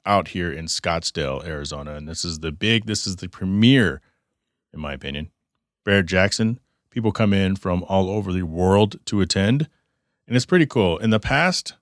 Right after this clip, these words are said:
the Future Collector Car Show, I think it was independent, and then it was picked up by classic cars dot com when Rebecca Wynn was kind of spearheading that campaign. You guys remember I had her on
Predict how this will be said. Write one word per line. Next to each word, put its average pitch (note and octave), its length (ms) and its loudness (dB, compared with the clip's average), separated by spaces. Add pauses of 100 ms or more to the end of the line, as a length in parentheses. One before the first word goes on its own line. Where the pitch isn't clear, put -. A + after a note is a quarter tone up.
(920)
the A2 80 -8
Future A#2+ 300 -2
Collector A#2 260 0
Car A2+ 260 4
Show, A2+ 240 4
I G2 80 4
think G#3+ 200 2
it - 20 4
was A#2+ 140 4
independent, G#2+ 560 0
and F#2 120 -6
then A2 140 0
it A#2 60 4
was G#2 100 2
picked G#2 180 -8
up G2 80 -4
by F2+ 120 -4
classic F#2 380 -4
cars F#2+ 260 -2
dot E2+ 180 -4
com G2 540 0
when F2+ 340 -2
Rebecca F2 400 2
Wynn F2 380 0
was F2 320 0 (500)
kind G2+ 140 0
of F2+ 80 0
spearheading F#2+ 460 2
that F2+ 140 -2
campaign. F#2+ 520 -2
You F2+ 80 -6
guys F2 200 -2
remember F2 280 -2
I F2 60 2
had F2 180 0
her F2 180 -6
on F2 400 0